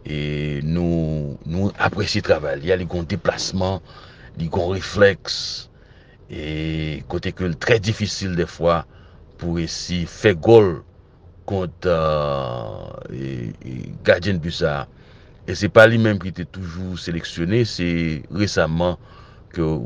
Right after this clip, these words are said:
yo kòmanse ap rekonèt talan gadyen sa a, sèlman vennkatran li fèt le sèt janvye,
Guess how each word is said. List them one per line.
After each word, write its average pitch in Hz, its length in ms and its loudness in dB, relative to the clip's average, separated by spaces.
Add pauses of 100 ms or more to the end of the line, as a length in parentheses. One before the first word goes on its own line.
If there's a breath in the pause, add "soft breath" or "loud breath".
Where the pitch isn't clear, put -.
(200)
yo 85 160 -4
kòmanse 90 480 0
ap - 800 -14
rekonèt 92 500 -2
talan 95 320 2
gadyen 69 380 -6
sa - 240 -10
a, - 140 -18 (760 loud breath)
sèlman 82 380 2
vennkatran 104 580 2
li 90 80 -2
fèt - 460 -4
le 73 100 -8
sèt 85 240 -2
janvye, 80 480 -2